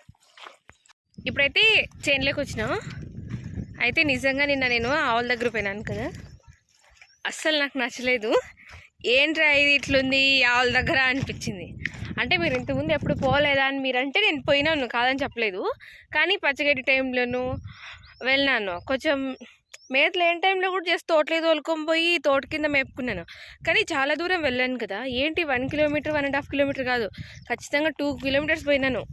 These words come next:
ఇంటి దగ్గర నుంచి. అంత దూరం తోలుకొని పోయినాము మేము, పోలే, అవే తోలుకుపోయినాయి. అయితే అవి మేయలేదు, మధ్యలో నీళ్ళు ఉండడం వల్ల అసలు నేనే సగం మునిగిపోతున్నాను. అవి అటు పోయినప్పుడు నేను వాటితో పాటు వెళ్ళాలి, మళ్ళీ అవి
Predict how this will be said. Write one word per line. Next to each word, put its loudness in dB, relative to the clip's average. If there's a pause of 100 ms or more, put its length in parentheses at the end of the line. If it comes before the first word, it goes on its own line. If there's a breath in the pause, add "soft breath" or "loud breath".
(300 loud breath)
ఇంటి -6
దగ్గర -2
నుంచి. -2
అంత -2
దూరం 2
తోలుకొని 2
పోయినాము -4 (640 loud breath)
మేము, 2
పోలే, 6
అవే 2
తోలుకుపోయినాయి. 2 (840 loud breath)
అయితే 2
అవి 4
మేయలేదు, 2 (360 loud breath)
మధ్యలో 2
నీళ్ళు 4
ఉండడం 4
వల్ల 0 (460)
అసలు 2 (480 loud breath)
నేనే 4
సగం 2
మునిగిపోతున్నాను. 0 (500 loud breath)
అవి 2
అటు 2
పోయినప్పుడు 2 (240)
నేను 2
వాటితో 2
పాటు 2
వెళ్ళాలి, 0
మళ్ళీ 2
అవి 0